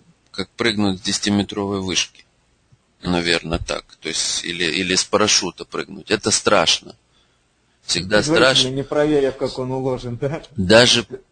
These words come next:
Speaker 1: даже предварительно проверив, и даже с инструктором все равно страшно. Конечно, с инструктором, <laughs> с инструктором полегче. Вот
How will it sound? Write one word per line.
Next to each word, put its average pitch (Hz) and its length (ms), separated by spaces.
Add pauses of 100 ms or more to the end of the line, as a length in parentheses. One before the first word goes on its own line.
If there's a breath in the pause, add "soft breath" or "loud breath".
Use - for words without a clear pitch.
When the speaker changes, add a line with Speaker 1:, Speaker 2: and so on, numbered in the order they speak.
Speaker 1:
даже 113 400
предварительно 104 800
проверив, 117 640
и 82 40
даже 98 260
с - 180
инструктором 101 680
все 87 160
равно 95 260
страшно. - 460
Конечно, 113 400
с - 100
инструктором, 101 800
<laughs> - 40
с - 1300
инструктором 104 600
полегче. 117 640 (760 soft breath)
Вот - 140